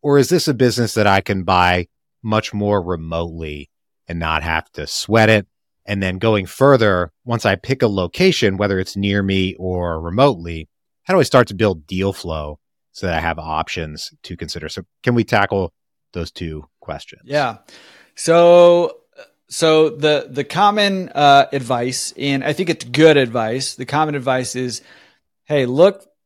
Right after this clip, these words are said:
Speaker 2: thirty to forty-five minutes from your house and in for that first deal, especially. Um, now, a-, and the reason for that is 'cause it is a business, right? Somebody's gotta run your business. If it's not gonna be you,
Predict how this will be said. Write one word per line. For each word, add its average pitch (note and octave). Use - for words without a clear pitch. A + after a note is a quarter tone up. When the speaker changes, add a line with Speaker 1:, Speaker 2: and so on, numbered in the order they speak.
Speaker 2:
thirty D3
to B2
forty-five B2+
minutes A2
from A#2
your G#2+
house A2
and G#2+
in A2+
for -
that A#2+
first A#2
deal, A#2
especially. D#3
Um, A#2+
now, C3
a-, F#3
and F3+
the F#3
reason G#3
for D#3
that D3+
is D3
'cause C#3
it D3
is D3+
a C#3
business, A2+
right? A#2+
Somebody's F#3+
gotta D#3+
run C#3
your C3+
business. A#2+
If -
it's A#2
not D3+
gonna E3+
be D3+
you, C#3+